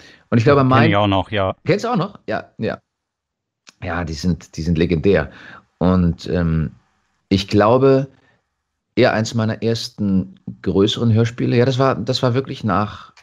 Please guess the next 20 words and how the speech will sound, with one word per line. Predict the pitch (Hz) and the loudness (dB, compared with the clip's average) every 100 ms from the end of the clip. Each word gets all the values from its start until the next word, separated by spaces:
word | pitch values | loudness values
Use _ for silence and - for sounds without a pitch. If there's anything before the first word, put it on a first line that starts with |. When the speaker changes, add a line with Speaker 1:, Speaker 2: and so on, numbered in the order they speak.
| - | -8
Speaker 1:
Han | 87 87 | -2 -2
Solo. | 78 87 110 143 | 0 2 2 0
Da | 135 | -2
hat | 120 120 | -2 -2
mich | 123 127 120 - | -2 -2 -4 0
der | 110 107 104 104 98 | 2 4 2 0 -4
Simeon | 98 165 117 73 76 | -6 -2 -2 -2 -6
hat | - | -8
mich | 80 - | -10 -6
angeschrieben | 85 95 101 - 104 101 98 | -4 -2 -4 -4 -4 0 0
und | 87 | 2
meinte, | 87 92 87 90 | 2 0 0 0
ja, | 92 | 0
er | 90 92 | 0 -2
hat | 95 | -4
Han | 98 95 | -2 0
Solo | 98 98 | 0 0
gehört | 92 92 80 | 0 -2 -2
und, | 78 - - - - - | -6 -8 -20 -20 -20 -16
äh, | - - | -10 -8